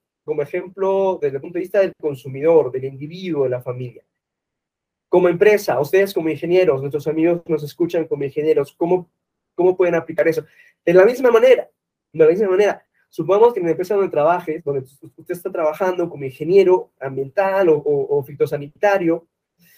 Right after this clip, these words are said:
este, o sanitario, eh, es una empresa muy contaminadora, es una empresa contaminadora, ¿no? ¿Qué es lo que va a pasar con su empresa? A no cumplir cierta le-, de, eh,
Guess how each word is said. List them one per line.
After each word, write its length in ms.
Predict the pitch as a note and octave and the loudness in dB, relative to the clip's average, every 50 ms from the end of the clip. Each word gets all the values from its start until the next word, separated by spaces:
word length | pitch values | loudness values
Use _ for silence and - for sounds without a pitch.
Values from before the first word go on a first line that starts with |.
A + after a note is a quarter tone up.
| _ _ _ _ _ _ _ _ | _ _ _ _ _ _ _ _
este, 420 | - D#3 D3+ D3 C#3+ - - - D3 | -6 -4 -4 -4 -6 -6 0 0 0
o 60 | C3 | 0
sanitario, 800 | D3+ C#3+ D3 D3 D3 A3+ G#3+ G3+ F#3+ F3+ F3 F3 F3 F3 F3 _ _ _ _ _ _ _ _ _ - | 0 -4 -4 0 4 4 6 6 6 4 4 2 2 -2 -10 _ _ _ _ _ _ _ _ _ -12
eh, 840 | D3+ D3+ D3+ D3+ D3+ D3+ D3+ D3+ D3+ D3 D3 D3 D3 D3 D3 D3 - - | -10 -8 -6 -6 -6 -6 -6 -6 -6 -6 -6 -6 -6 -6 -6 -6 -4 -4
es 120 | E3+ F3+ | -2 0
una 120 | A3 A3 | 2 2
empresa 340 | A3 G#3 A3 B3 A#3+ A#3+ - _ _ _ - | 2 4 4 2 2 0 -2 _ _ _ -2
muy 160 | F#3+ A3 A#3 | -2 0 2
contaminadora, 600 | B3+ B3+ B3 A#3 A3 A3 G#3+ G#3 A#3 C4+ B3+ E3+ | 2 4 4 4 2 4 4 4 4 2 2 0
es 80 | D3 - | 0 0
una 60 | A3 | -2
empresa 220 | G#3+ A3 A3 A#3 A#3 | -2 0 0 0 0
contaminadora, 600 | A3 G3+ G3+ F#3 F#3+ F#3+ G3 G#3 A3+ G3+ F3 - _ _ _ _ _ _ _ _ _ _ _ _ _ _ _ | 0 -2 -2 -2 0 0 2 4 2 2 0 -6 _ _ _ _ _ _ _ _ _ _ _ _ _ _ _
¿no? 260 | - D#3 F3+ F#3 _ _ _ _ _ _ _ _ _ _ _ | -2 -2 -2 -2 _ _ _ _ _ _ _ _ _ _ _
¿Qué 80 | - B3 | 2 4
es 40 | |
lo 120 | - B2+ - | 4 6 4
que 80 | G#3+ | 4
va 80 | F#3+ F3 | 4 4
a 80 | - - | 4 2
pasar 200 | D#3 C#3+ C#3+ C#3 | -2 -6 -6 -10
con 120 | C3+ B2+ | -10 -8
su 80 | C3 B2 | -8 -10
empresa? 340 | A#2 - - - _ _ _ _ _ _ _ _ _ _ _ _ _ _ _ _ _ _ _ _ _ _ _ _ _ _ _ _ _ _ _ - | -10 -12 -18 -20 _ _ _ _ _ _ _ _ _ _ _ _ _ _ _ _ _ _ _ _ _ _ _ _ _ _ _ _ _ _ _ -8
A 60 | C#3 D#3 | -2 0
no 180 | F#3 G3+ F#3+ | 0 0 0
cumplir 340 | - A3 G3+ - A3+ A3 F#3+ F#3 | -2 -6 -6 -6 -6 -6 -6 0
cierta 280 | - G3 F#3+ - G3+ | -2 -2 0 0 -4
le-, 120 | G3+ G3 E3+ | -4 -4 -6
de, 960 | C3+ C3 C#3+ C#3 C3 B2+ B2 B2 B2 A#2+ A#2+ A#2+ A#2 A#2 A2+ A2 A2 G#2+ - _ - | -6 -2 -2 -2 -2 -2 -4 -4 -6 -6 -8 -8 -8 -10 -10 -10 -12 -14 -16 _ -14
eh, 400 | - A#2 A#2 A#2 A2+ A2 A2 | -12 -10 -10 -10 -12 -14 -18